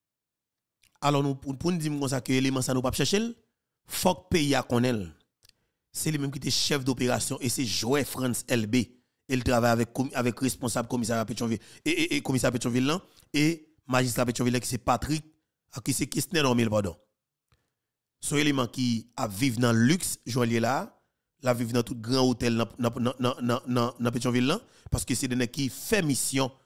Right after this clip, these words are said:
pour une série d'autorités gang en dans le pays d'Haïti. Et son gros chef de gang, quand de la police liée,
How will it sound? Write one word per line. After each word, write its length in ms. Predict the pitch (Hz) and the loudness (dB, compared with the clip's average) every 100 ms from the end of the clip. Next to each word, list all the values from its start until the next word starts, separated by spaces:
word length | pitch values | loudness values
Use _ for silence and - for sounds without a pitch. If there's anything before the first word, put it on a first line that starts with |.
| _ _ _ _ _ | _ _ _ _ _
pour 440 | 240 285 196 110 - _ - | 6 8 6 2 -8 _ -6
une 80 | |
série 340 | 151 143 131 147 | -2 0 0 0
d'autorités 480 | 147 147 135 123 127 | 0 0 0 0 -6
gang 360 | 104 151 143 131 | -2 0 0 0
en 60 | 123 | -2
dans 80 | 120 | 0
le 80 | |
pays 120 | 107 104 | 0 -2
d'Haïti. 380 | 98 95 - _ _ _ _ _ _ _ _ - | -4 -6 -12 _ _ _ _ _ _ _ _ -8
Et 60 | |
son 160 | 117 131 | -4 -4
gros 500 | 107 127 185 131 - | -2 2 4 2 -6
chef 320 | - - 143 | -4 0 0
de 80 | 131 | 0
gang, 200 | 127 123 | 0 0
quand 100 | 113 | 0
de 100 | 117 | 0
la 120 | 113 107 | 2 2
police 280 | 123 120 | 0 -2
liée, 340 | 156 170 190 | -2 -2 -2